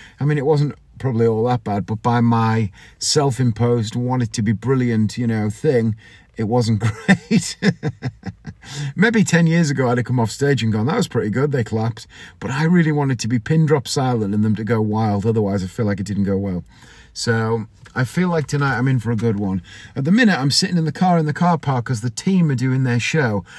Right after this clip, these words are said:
There's four female vocalists. It's like a girl band show, and they're doing that. So I thought, "Well, if they're gonna be in and out of the dressing room and getting changed and stuff, I'm just gonna get out of the way and come and sit in the car and just look on Instagram and, you know, for what is left." I've still got my Curious Monkey one, but I'll look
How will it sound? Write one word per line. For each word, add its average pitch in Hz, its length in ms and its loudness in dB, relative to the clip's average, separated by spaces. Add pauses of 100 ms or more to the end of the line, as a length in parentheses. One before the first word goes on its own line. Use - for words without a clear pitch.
(140)
There's - 160 -4
four 160 380 2
female 147 460 -2
vocalists. 120 540 -2
It's 107 140 -6
like 110 140 -2
a 113 80 -2
girl 135 320 0
band 110 280 2
show, 95 360 -6 (320)
and 123 160 0
they're 127 100 2
doing 123 340 0
that. 110 280 -2
So 117 140 -2
I 117 100 2
thought, 113 360 -2
"Well, 120 320 -2 (160)
if 127 120 -8
they're 156 160 2
gonna 127 140 2
be 123 100 4
in 117 100 4
and 117 80 2
out 117 140 -2
of - 40 -6
the 113 60 -2
dressing 113 340 0
room 110 120 2
and 107 80 0
getting 113 180 -2
changed 113 340 -2
and 101 100 -4
stuff, 117 280 -4 (320)
I'm 127 80 0
just 104 140 -2
gonna 113 140 2
get 98 180 0
out 92 160 -4
of 92 60 -4
the 101 60 0
way 95 320 -2 (880)
and 113 160 0
come 117 160 2
and 113 100 4
sit 110 180 -2
in 110 80 0
the 107 80 0
car 110 320 0
and 110 100 2
just 95 160 -4
look 117 120 -2
on 113 80 0
Instagram 107 640 0
and, 87 140 0 (560)
you 120 80 -2
know, 104 240 2
for - 180 -4
what 117 180 2
is 101 140 0
left." 113 320 -2
I've 98 80 -4
still 139 160 -2
got 120 140 0
my 110 100 0
Curious 117 380 -2
Monkey 123 320 0
one, 117 260 0
but 120 140 -2
I'll 117 120 0
look 127 300 0